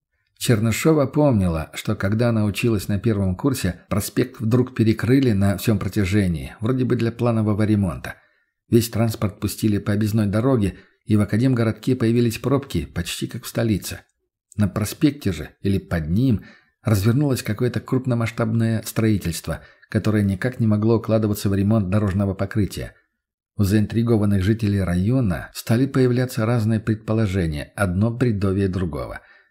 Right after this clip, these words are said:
То ли там нашли нефть и бурят скважину, то ли строят подземное казино со стриптиз-баром, то ли просто все деньги распилили ещё в Москве и теперь ищут, кто виноват.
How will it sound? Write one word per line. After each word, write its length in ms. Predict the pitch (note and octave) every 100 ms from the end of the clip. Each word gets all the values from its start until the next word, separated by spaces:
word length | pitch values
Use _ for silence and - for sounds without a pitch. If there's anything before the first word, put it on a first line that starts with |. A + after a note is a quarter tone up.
| _ _
То 100 | -
ли 100 | C#3
там 180 | C3 G#2
нашли 300 | G2+ - F#2+
нефть 580 | F2+ F#2 G#2+ G#2 - - _
и 200 | A2 G2
бурят 400 | G2 G#2+ G2+ -
скважину, 760 | - F#2+ F#2+ F2+ F2+ F2 E2 - _ _ _ -
то 100 | C3
ли 120 | C#3+
строят 460 | - A#2 B2 C3 -
подземное 460 | A2 A2+ A#2+ A#2
казино 480 | A2+ B2 A2 A2 G2+
со 160 | - G2+
стриптиз-баром, 1120 | - A2 G#2+ G#2+ A#2+ G2 E2 E2+ C#2 B1 - _ _ -
то 80 | E3
ли 80 |
просто 480 | D#3+ C#3 C#3+ - E2
все 160 | - G2+
деньги 280 | A2+ G2+ F2
распилили 520 | E2+ - F#2 A#2+ G#2
ещё 260 | F2+ G2+
в 60 | F2+
Москве 400 | F2+ - A#2+ A2+
и 200 | - G#2+
теперь 280 | F#2 F#2+ E2+
ищут, 340 | B2+ - F2
кто 200 | - A2
виноват. 480 | F#2+ F#2 D#2+ -